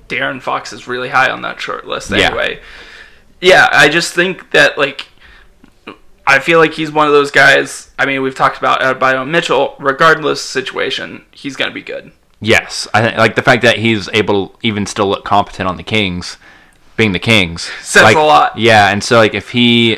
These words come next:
Speaker 2: if he can just find a way to either get in a better situation, or if the Kings can do a better job of maximizing him,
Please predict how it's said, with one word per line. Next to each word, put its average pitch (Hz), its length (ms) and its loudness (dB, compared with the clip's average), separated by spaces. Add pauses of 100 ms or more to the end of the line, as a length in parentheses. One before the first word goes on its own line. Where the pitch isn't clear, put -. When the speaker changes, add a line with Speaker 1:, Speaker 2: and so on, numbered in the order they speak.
Speaker 2:
if 98 140 -10
he 131 100 0
can 120 140 0
just 107 260 -4
find 107 400 2
a 101 80 0
way 95 260 0
to 90 300 -6
either 87 200 -6
get 92 100 -8
in 85 80 -12
a 87 40 -10
better 82 200 -6
situation, 98 600 -4
or 92 180 -4
if 90 100 -8
the 90 100 -12
Kings 98 400 -8
can 90 200 -8
do 90 120 -2
a 90 60 0
better 87 240 0
job 85 200 -4
of 85 80 -10
maximizing 90 720 -6
him, 87 280 -10